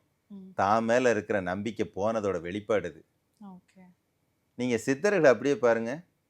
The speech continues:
Speaker 2: இருக்கிற இடத்துல எல்லாத்தையும் அனுபவிக்க தெரிஞ்சவங்க. இப்ப
Speaker 1: ம்.
Speaker 2: உங்களுக்கு ஒரு கேள்வி வரும், "நம்ம என்ன சித்தர்களா?" அப்படின்னு.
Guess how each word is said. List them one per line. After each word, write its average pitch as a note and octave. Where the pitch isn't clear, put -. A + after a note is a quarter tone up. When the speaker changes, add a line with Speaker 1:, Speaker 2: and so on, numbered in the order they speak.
Speaker 2:
இருக்கிற D#3
இடத்துல A#2+
எல்லாத்தையும் B2
அனுபவிக்க G#2
தெரிஞ்சவங்க. E2
இப்ப D#3
Speaker 1:
ம். -
Speaker 2:
உங்களுக்கு C3
ஒரு G#2
கேள்வி C3+
வரும், G#2+
"நம்ம A#2
என்ன C3+
சித்தர்களா?" A#2
அப்படின்னு. F2